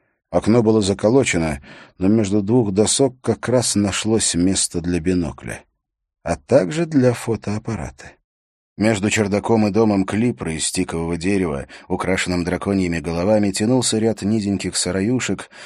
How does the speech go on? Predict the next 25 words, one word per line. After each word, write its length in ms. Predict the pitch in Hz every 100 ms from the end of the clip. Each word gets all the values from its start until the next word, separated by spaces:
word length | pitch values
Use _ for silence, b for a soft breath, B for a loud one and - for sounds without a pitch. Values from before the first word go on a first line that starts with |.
| B -
пролегала 520 | 131 147 156 156 127
дорога 480 | 117 131 147 117 113
и 80 |
стояла 420 | - 107 120 117 107
высокая 640 | 101 - 127 120 104 98
белая 420 | 98 113 95 87
стена 480 | - - 85 104 110
с 100 | -
колючей 460 | 85 78 76 -
проволокой. 760 | 73 - 69 69 - - - - _ _ _ _ _ _ _ _
«Никаких 640 | 82 104 113 131 127 143 -
проблем», 640 | 120 117 131 139 135 127 B B B B
заявил 500 | 76 87 85 80 78
Лекин. 500 | 76 76 - 71 - b b b
«Единственная 800 | 85 107 123 147 131 120 127 123
сложность 640 | 120 107 143 131 123 113 -
в 20 |
этом 300 | 117 117 110
городе 340 | 113 127 107 110
в 80 |
том, 220 | - 127 117
что 180 | -
всюду 400 | 117 - 135 131
толкутся 640 | 127 117 110 131 127 - 120
люди. 500 | 120 113 87 76